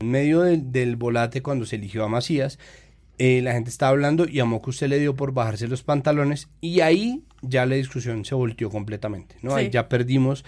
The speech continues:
Speaker 1: eh, los puntos centrales de, de ese asunto. Eh, durante un tiempo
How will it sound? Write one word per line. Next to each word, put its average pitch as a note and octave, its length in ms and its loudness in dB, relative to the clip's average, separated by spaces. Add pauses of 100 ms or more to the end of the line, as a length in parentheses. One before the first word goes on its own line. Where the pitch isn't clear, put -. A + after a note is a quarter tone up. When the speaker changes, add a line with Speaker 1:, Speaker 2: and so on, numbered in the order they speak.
(100)
Speaker 1:
eh, B2 160 2
los A#2 220 0
puntos C#3+ 540 2
centrales C3 640 2
de, D3 220 2
de C3+ 140 -2
ese C#3 160 0
asunto. F3+ 540 2
Eh, B2 220 2
durante A#2 440 -4
un A#2 80 -2
tiempo C#3+ 720 0